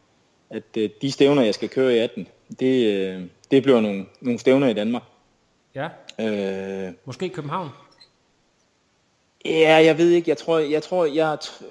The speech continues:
Speaker 1: lige, lige nu, der tror jeg ikke, jeg kommer til at køre en hel Ironman i atten, øh, hvis jeg skal være helt ærlig. Øh, jeg... jeg, øh, jeg tror, jeg vil til at prøve at måske at, at, at køre nogle lidt kortere stævner, og så måske få nogle,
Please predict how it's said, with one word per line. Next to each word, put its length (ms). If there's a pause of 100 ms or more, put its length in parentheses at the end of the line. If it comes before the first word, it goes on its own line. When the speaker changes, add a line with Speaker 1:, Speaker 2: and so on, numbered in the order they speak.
(120)
Speaker 1:
lige, 340
lige 160
nu, 160
der 140
tror 180
jeg 60
ikke, 120
jeg 80
kommer 200
til 100
at 100
køre 140
en 100
hel 100
Ironman 420
i 40
atten, 240 (260)
øh, 800
hvis 160
jeg 80
skal 100
være 100
helt 140
ærlig. 320
Øh, 360
jeg... 220
jeg, 360 (240)
øh, 60 (560)
jeg 100
tror, 200
jeg 120
vil 80
til 120
at 80
prøve 260
at 80
måske 200
at, 240 (180)
at, 180
at 80
køre 180
nogle 140
lidt 120
kortere 280
stævner, 280
og 40
så 80
måske 460
få 160
nogle, 200